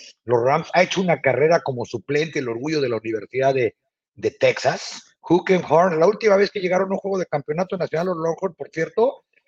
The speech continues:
él era el quarterback, lo lastimaron en el primer cuarto, y el que le ganó el juego es ahora nuestro compañero,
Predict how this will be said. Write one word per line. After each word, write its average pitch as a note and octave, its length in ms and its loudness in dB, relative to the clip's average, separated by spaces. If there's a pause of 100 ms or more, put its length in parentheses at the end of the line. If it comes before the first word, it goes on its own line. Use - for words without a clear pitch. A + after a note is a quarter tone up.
(100)
él F#3 160 4
era G3+ 100 6
el F#3+ 100 2
quarterback, G3 400 2
lo E3 140 4
lastimaron E3 580 0
en F#3+ 100 -2
el E3 120 -4
primer D3+ 420 -4
cuarto, F3 420 0
y E3 80 -2
el D#3 120 -2
que D#3+ 100 -2
le D#3 80 0
ganó D#3+ 200 -2
el A3+ 40 -4
juego G#3+ 320 0
es F3 100 -4
ahora F#3 140 -2
nuestro C#3 260 -8
compañero, D#3+ 600 -2